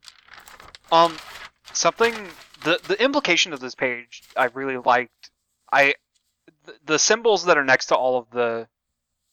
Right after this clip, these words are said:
songs, I'm, I'm registering it as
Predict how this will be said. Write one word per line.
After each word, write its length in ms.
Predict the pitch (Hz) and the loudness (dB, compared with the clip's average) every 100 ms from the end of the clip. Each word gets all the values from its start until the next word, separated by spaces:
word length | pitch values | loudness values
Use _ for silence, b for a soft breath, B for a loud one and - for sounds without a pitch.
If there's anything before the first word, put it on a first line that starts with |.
| _ _ | _ _
songs, 640 | - 143 131 123 113 113 - - | 4 6 8 4 -2 -16 -10 2
I'm, 520 | 156 214 294 269 233 - | 6 6 6 0 -10 2
I'm 440 | 165 254 233 220 165 | 4 4 2 -6 _
registering 600 | 151 160 156 - 147 131 | 2 2 0 -2 -2 0
it 120 | 131 | -2
as 500 | 131 127 123 117 - | 2 2 2 -2 -10